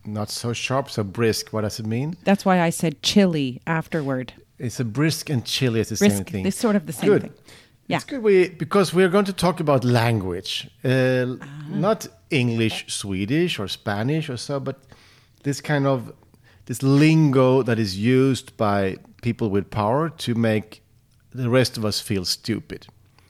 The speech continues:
Speaker 1: This is
Speaker 2: <laughs>
Speaker 1: something I guess you've been up to a lot when you were the, the U N Special Rapporteur on Adequate Housing. You met governments around the world, you met the financial sector,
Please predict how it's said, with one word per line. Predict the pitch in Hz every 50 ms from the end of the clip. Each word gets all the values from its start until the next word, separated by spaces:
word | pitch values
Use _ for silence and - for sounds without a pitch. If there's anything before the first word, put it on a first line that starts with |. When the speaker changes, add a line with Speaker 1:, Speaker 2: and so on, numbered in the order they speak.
| _ _ -
Speaker 1:
This | 135 127 - -
is | 131 190
Speaker 2:
<laughs> | - 131
Speaker 1:
something | 120 - 120 117 110
I | 107
guess | 110 95 117 113 101 -
you've | 110 113 127 143 143 139 120
been | 151 147 139 135 117 - - - - - - -
up | 139 139 - - -
to | - 143 135 123 120 117 - - -
a | 113
lot | 107 110 107 101 110 131 127 123
when | 139 135 127
you | 123 127 135 131
were | 123 123 113 110 107 101
the, | 104 104 98 98 98
the | 95 101 101 101 110 104
U | 104 107
N | 110 104
Special | - - - 110 101 - 113
Rapporteur | 107 110 - 113 104 - - 113 120 120
on | 110 104
Adequate | 104 104 107 - - 92 -
Housing. | 98 104 110 113 - - 127 120 110
You | 101 104 95
met | 101 104 104 101 - - - 107
governments | - 107 104 107 117 117 117 113 107 - 120
around | 113 110 107 110 107
the | 113 107
world, | 107 110 107 107 95 95
you | 92
met | 92 95 95 -
the | -
financial | - - 101 98 98 104 107 - - 113
sector, | 104 - - 110 101 - - - 113 101 101